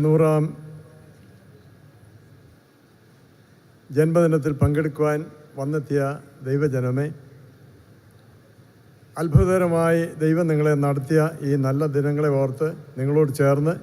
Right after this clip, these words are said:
ഞാനും ദൈവത്തിന് സ്തോത്രം പറയുന്നു. ദൈവത്തിൻ്റെ വഴികൾ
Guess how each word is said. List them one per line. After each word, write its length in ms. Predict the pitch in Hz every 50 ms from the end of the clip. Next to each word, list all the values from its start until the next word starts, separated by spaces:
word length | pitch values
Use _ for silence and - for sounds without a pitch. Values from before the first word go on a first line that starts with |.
| - 131
ഞാനും 280 | 123 127 131 135 139 143 - - 135 127
ദൈവത്തിന് 400 | 131 127 127 123 117 120 120 120 110
സ്തോത്രം 360 | - - 127 127 120 135 135 123 117
പറയുന്നു. 300 | 107 101 92 85 - - - - - - - - - - - - - - - - - - - - - _ - - - - - - - - - - - - - - 131
ദൈവത്തിൻ്റെ 380 | 165 180 180 190 170 175 185 180 165
വഴികൾ 320 | 170 156 160 170 175 175